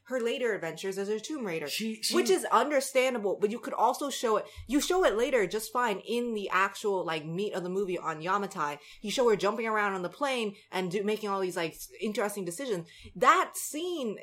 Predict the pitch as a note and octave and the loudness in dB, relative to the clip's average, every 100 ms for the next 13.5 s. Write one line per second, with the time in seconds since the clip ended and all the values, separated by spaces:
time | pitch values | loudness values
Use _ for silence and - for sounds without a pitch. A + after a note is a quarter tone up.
0 | G3 B3+ C#4+ A3 A3+ - - A#3 A#3+ A#3 | -8 -6 -4 -2 -2 -4 -8 -8 -4 -4
1 | B3 A#3+ F#3 G#3+ B3+ B3+ A3 F#3 G3+ B3+ | -2 -4 0 0 0 -2 -6 -4 -6 -6
2 | G3 A3+ A3 F3 F#3 G3 E3+ A3+ A#3+ E3+ | -4 -2 -2 -2 -2 -4 -4 0 2 4
3 | G3+ - - C#3 - D3 E3 C3 D3+ C3+ | 8 8 8 6 4 4 2 2 0 -4
4 | B2+ - A3 - C4 F#3 C#3+ - - B3+ | -6 -10 -6 -2 -2 -2 -4 -4 -2 0
5 | G3 E3+ D#3 C#3+ A#2+ G#2+ F#2 - A#2+ F#3+ | 2 0 0 -2 -2 -4 -8 -6 0 2
6 | F#3 - - - F3 E3 - - G#2+ - | 2 2 0 0 0 -4 -12 -10 -10 0
7 | C#4+ A3+ G#3 B3+ B3 F3+ - D4 C#4 A#3 | 6 6 8 6 6 4 6 6 4 0
8 | G#3+ F3+ F3 - A#3 B3+ F3+ E3+ - D4 | 2 2 0 -2 -2 0 0 -2 0 0
9 | D4+ A#3+ A#3+ A3+ A3 F#3+ F#3 A#3 G3+ F3+ | 0 -4 0 2 2 -2 -4 -4 -2 -2
10 | D3 - - - B3 D4+ E4 E4 D4 A#3 | -2 -6 -16 -6 -2 -2 -2 -2 0 -2
11 | - - _ B3+ A#3+ B3 E3+ - - - | -2 -18 _ -10 -6 -8 -4 -4 -6 -10
12 | _ _ _ C4 C4 - _ _ _ - | _ _ _ 0 0 0 _ _ _ -4
13 | - - E4 - - | 0 4 2 0 -8